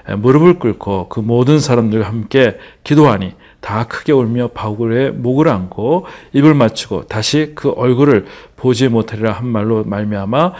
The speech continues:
더욱 근심하고 배에까지 그를 전송하니라. 아, 이제 사도 바울이 마지막으로 설교할 때, 에, 모든 장로님들이 끌어안고 통곡하며 우는 모습을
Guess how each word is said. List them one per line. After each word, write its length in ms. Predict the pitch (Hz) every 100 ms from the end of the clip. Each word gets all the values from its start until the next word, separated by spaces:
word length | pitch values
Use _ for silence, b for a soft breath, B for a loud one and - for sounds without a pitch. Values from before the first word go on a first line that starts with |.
| B B
더욱 340 | - 127 139 -
근심하고 840 | 143 151 156 120 90 110 160 180 B _
배에까지 560 | - 123 123 113 107 110
그를 420 | - 104 147 180 B _
전송하니라. 960 | - 101 95 104 101 98 92 90 98 - _ _ _ B B B B
아, 200 | 101 95
이제 440 | 131 120 131 104 -
사도 320 | - 131 123
바울이 320 | 113 107 113
마지막으로 880 | 107 - - 131 139 123 123 135 127
설교할 440 | - 147 139 127
때, 360 | 117 147 170 117 B B B -
에, 120 | 92
모든 320 | 113 117 120
장로님들이 500 | 98 98 110 98 104 -
끌어안고 800 | 175 170 135 117 - 160 190 B B -
통곡하며 920 | - 202 190 180 - 98 98 87 92 -
우는 300 | 127 131 117
모습을 540 | 104 - - 113 127